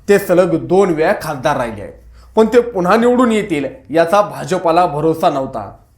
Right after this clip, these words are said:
तुमाने यांनी आपल्या कार्यकाळात अनेक गावांना भेटी दिल्या, लोकांच्या कार्यक्रमांना उपस्थित राहिले,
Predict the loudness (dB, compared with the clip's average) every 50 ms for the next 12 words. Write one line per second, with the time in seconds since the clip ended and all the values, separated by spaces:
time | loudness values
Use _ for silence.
0 | _ _ 2 4 4 4 2 2 2 0 0 -2 -4 -6 -6 -8 -10 -14 _ -6
1 | -6 -4 0 2 2 2 2 0 0 0 0 0 0 0 0 0 0 0 -2 -2
2 | -2 -2 -2 0 2 2 2 2 2 2 0 -2 -2 -4 -6 -6 -6 -6 -6 -8
3 | -8 -10 -12 -14 -20 _ _ _ -4 0 0 2 2 2 2 2 2 0 0 0
4 | 0 0 0 0 -2 -2 -2 -2 -2 -2 -2 -2 -2 0 0 0 0 0 -2 -4
5 | -2 -2 -2 -2 -4 -6 -10